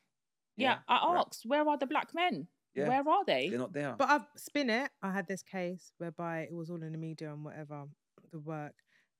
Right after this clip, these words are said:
Speaker 3: and we contacted the dad, and the dad was like, he was being prevented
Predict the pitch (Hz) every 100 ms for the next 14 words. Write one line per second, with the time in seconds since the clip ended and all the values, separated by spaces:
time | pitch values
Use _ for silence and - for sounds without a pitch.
0 | - 165 156 151 147 147 147 - _ _
1 | 151 160 - 180 165 160 - 165 147 _
2 | _ 147 160 151 143 - _ _ _ _
3 | - 156 165 156 147 156 147 120 - 170
4 | 151 135 156 147 - 151 170 131 131 131